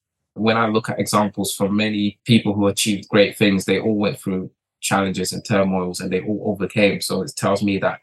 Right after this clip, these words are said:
my problems couldn't even come close to what Ali had to go through, or what Malcolm X had to go through, or what Martin Luther King had to go through. And if they got through it,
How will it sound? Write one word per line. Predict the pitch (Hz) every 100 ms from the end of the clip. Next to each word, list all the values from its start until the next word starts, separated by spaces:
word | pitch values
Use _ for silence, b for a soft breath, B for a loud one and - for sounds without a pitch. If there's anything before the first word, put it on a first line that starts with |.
| -
my | 104 113
problems | - 110 98 - -
couldn't | 107 - 107
even | 104 98
come | - 92
close | - 117 117 -
to | -
what | 95 87
Ali | 101 95 95
had | 92 -
to | -
go | 92 90
through, | - 87 90
or | 92 90
what | 98
Malcolm | 92 - 98
X | 98 -
had | 90 -
to |
go | 90 90
through, | - 95 95
or | 92
what | 90
Martin | 98 98 95 95
Luther | 98 95
King | - 101 92
had | 85
to | -
go | - 90
through. | - - b b -
And | 107
if | 110 -
they | 113 127
got | - 110 -
through | 110 101
it, | 90 95